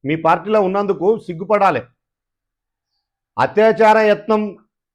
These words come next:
సో-, స్నేహితుని భార్యపై అత్యాచార యత్నం చేసిండు,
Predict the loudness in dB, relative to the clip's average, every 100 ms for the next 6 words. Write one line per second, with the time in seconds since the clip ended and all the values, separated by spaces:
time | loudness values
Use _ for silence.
0 | _ _ -20 -4 -4 -4 -14 _ _ 2
1 | 4 2 2 0 2 4 2 2 0 0
2 | -2 0 0 0 -2 -6 -4 -4 -4 -10